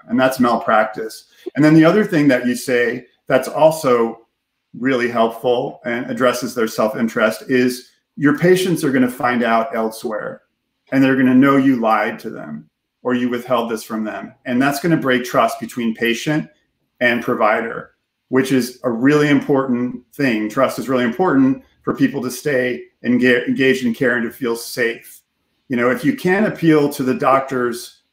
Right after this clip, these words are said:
you know, interest in helping their patients all across the board, um, with personal, their, their personal health outcomes,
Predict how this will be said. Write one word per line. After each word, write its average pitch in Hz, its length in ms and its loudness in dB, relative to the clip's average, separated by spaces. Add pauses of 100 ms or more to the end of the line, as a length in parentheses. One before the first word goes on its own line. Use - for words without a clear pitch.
(120)
you 123 80 -2
know, 117 160 -2
interest 156 460 2
in 117 100 0
helping 127 380 0
their 113 140 -2
patients - 920 -6 (200)
all 139 560 2 (140)
across 131 320 2
the 127 80 -6
board, 151 560 -4 (280)
um, 123 280 -2
with 120 140 -4
personal, 139 500 -2
their, 127 200 -2
their 123 140 -4
personal 139 420 -4
health 127 300 0
outcomes, 156 640 -4